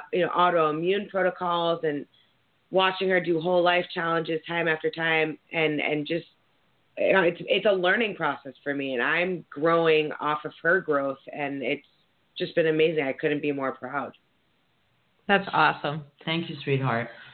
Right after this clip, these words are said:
Speaker 3: Um, so Beth, actually, you also, um, are a nutritionist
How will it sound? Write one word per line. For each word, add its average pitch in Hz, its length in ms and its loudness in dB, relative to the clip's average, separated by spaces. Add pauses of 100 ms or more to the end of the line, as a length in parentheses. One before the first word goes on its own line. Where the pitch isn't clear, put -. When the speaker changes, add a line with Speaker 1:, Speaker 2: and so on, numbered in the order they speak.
(340)
Speaker 3:
Um, 185 480 6 (480)
so 202 200 0 (100)
Beth, 294 240 2 (140)
actually, 190 480 0
you 185 240 2
also, 160 760 -2
um, 139 500 -4 (680)
are 165 160 6
a 165 40 0
nutritionist 156 640 -2